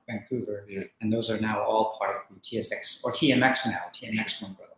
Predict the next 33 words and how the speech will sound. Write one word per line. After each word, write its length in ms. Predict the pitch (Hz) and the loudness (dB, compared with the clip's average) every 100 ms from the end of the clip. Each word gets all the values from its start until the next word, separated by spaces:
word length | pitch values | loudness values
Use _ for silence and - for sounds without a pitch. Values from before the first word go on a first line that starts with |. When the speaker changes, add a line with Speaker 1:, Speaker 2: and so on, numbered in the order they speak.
| _ _ _ - - | _ _ _ -20 -10
Speaker 2:
So, 180 | - 139 | 8 10
so 140 | 135 131 | 12 10
it's 100 | 143 | 10
interesting. 380 | 156 - 113 | 4 6 8
A 60 | 110 | 12
lot 140 | 120 | 12
of 100 | 131 | 12
your 100 | 120 | 12
background 400 | 110 110 110 98 | 12 12 10 8
is 80 | 98 | 4
in 80 | 98 | 4
capital 340 | 107 - 107 | 6 6 4
markets. 560 | 104 92 - 95 - - _ - | 0 -2 -4 -12 -16 -16 _ -4
You 100 | 113 | 6
did 200 | 117 117 | 8 8
bring 200 | 120 110 | 8 10
up 160 | 110 - | 10 8
the 120 | 107 | 6
fact 320 | 110 107 - | 8 8 8
that, 280 | 104 98 101 | 8 8 6
you 60 | 101 | 2
know, 60 | |
you, 140 | 101 98 | 2 2
you're 240 | 104 98 | 2 0
a 80 | - | 4
philosophy 480 | 110 107 - - 104 | 8 8 8 0 -2
slash 320 | - 98 - | 4 4 4
history 280 | 110 - 107 | -2 0 4
major 320 | 104 101 107 | 4 4 2
from 220 | - 104 | 2 -2
Western, 320 | 101 - 120 | -2 -2 -2
I 100 | 117 | -2
believe. 260 | 113 127 | 0 -2